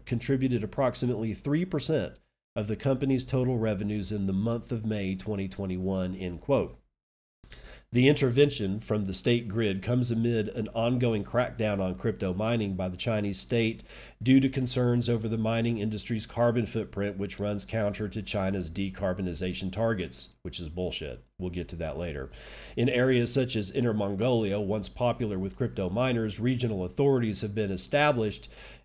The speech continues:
a decade hot, or has, has, sorry,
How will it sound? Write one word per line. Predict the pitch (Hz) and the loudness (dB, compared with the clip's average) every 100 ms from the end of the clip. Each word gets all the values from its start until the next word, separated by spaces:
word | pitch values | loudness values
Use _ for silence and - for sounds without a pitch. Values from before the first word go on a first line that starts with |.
| - | 0
a | 120 | 2
decade | 120 147 185 117 104 101 | 6 4 4 2 2 2
hot, | 113 - 156 156 - | -2 0 4 4 4
or | 120 107 | 0 2
has, | 123 143 - | 6 6 6
has, | 127 113 123 | 0 -2 0
sorry, | 107 87 | -2 -2